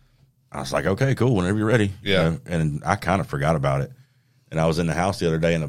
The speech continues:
Speaker 1: big old FedEx truck comes up. Dude, he sent a box.
Speaker 2: <laughs>
Speaker 1: I swear this box was three foot by three foot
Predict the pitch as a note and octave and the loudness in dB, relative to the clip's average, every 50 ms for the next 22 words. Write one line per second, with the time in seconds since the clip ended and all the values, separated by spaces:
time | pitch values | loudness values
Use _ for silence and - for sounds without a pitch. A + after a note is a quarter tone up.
0 | C#2 C#2 - _ _ _ _ - G2 G2 G#2 G2+ - - A#2+ A#2 A2+ B2 C3+ A#2 | -8 -10 -16 _ _ _ _ -8 -4 -2 -2 -2 0 0 0 2 4 4 2 2
1 | - - - G2 F2+ - - - F#2 F2 D#2+ F#2 F#2+ G2 - F2+ A2+ A2 G2+ F#2+ | 0 0 0 0 0 0 -2 -4 -4 -2 0 2 0 0 0 0 -2 0 0 -2
2 | E2+ - D3 E3 B2 D#2 C2+ B1 - - B2 C3+ G#2 D2 - - - - - - | -2 0 0 0 0 0 -2 -2 0 4 4 4 4 2 0 -4 -8 -8 -8 -8
3 | - - - - B3+ - - - - A#3+ - - - _ _ _ _ - G#2+ G2+ | -10 -14 -6 -2 -2 -2 -2 -2 -6 -6 -6 -6 -8 _ _ _ _ -4 -4 -2
4 | - - - C#3+ E3+ F3 D3+ G#2+ F2 E2+ A2 A#2+ C#3 G#2+ F#2+ F#2 E2+ - - - | -2 -4 -2 -2 -2 0 -2 -2 -2 -2 0 0 0 0 -2 -6 -8 -6 -2 0
5 | A#2 C3 C3+ C3+ - - - - - F#2 F2+ - G2+ A2 A#2 A2+ - G#2+ G2 E2 | 2 2 2 2 2 2 2 2 2 0 0 0 0 0 0 0 0 0 2 2
6 | D2+ D2 C2 | 2 0 -4